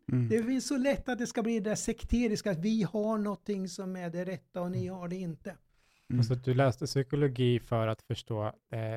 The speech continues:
Speaker 3: eller när, kanske inte därför, men när du läste psykologi så förstod du människor och både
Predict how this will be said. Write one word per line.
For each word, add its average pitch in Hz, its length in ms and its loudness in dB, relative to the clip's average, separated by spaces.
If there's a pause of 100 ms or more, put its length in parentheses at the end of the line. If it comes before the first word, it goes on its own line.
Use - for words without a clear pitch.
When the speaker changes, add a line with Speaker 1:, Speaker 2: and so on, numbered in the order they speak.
(140)
Speaker 3:
eller 131 200 4
när, 139 340 6 (140)
kanske 127 180 2
inte 139 120 4
därför, 131 280 4
men 123 100 4
när 147 120 8
du 151 60 8
läste 135 240 4
psykologi 113 220 -2
så 117 100 -8
förstod 113 280 -2
du 110 60 -2
människor 127 760 4
och 131 340 -6
både 135 400 -4